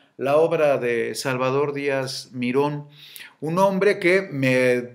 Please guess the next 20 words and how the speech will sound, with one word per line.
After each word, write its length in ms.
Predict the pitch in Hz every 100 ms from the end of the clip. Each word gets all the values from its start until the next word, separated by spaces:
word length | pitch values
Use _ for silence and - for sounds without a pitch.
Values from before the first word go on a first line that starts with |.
| 117
dio 240 | 131 151
mucha 320 | 160 165 170 180
risa 320 | 160 160 185
y 40 |
me 100 | 156
gustó 260 | 123 117 151
mucho 260 | 160 160
cómo 200 | 160 160
mi 120 | 160 156
compañero 520 | 151 151 147 156 139
Medardo 680 | 123 123 135 139 139 131 135 - _
Maza, 380 | 127 143 156 151
cuando 180 | 123 110
le 100 | 104
platiqué, 500 | 113 120 110 139 143
estábamos 380 | 135 131 135
poniéndonos 340 | 131 127 131 120
de 80 | 120
acuerdo 340 | 127 127 123
para, 360 | 113 101 95